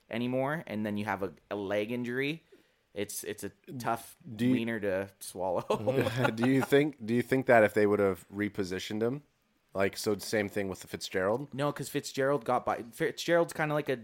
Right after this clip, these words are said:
Speaker 1: uh, uh, Jason Witten. He can read an, uh, defense, and he is gonna go to that soft spot on, on the defense and be wide open.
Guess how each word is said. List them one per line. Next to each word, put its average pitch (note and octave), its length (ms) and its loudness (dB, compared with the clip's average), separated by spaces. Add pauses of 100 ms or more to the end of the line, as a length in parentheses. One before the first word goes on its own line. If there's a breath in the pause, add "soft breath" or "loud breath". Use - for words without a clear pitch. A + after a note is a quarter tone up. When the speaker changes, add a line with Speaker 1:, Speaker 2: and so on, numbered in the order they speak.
(140)
Speaker 1:
uh, A2+ 280 2 (260)
uh, G#2+ 320 0 (480)
Jason B2 560 -4 (100)
Witten. A2 460 -4 (320)
He C#3 640 -6
can C3 140 -6
read C#3+ 260 0
an, D3 220 -2
uh, A#2+ 260 2
defense, D3+ 600 -2 (400)
and B2+ 100 0
he D3 300 0
is B2 120 -2
gonna C3 200 -2
go C3 100 4
to C3 80 6
that A#2+ 180 0
soft A#2 280 0
spot A2 440 2
on, A2 360 -4 (160)
on A2 180 0
the G#2+ 80 -4
defense G2 480 -6
and G#2 140 -8
be G#2 80 -6
wide G2 260 2
open. D2+ 280 -4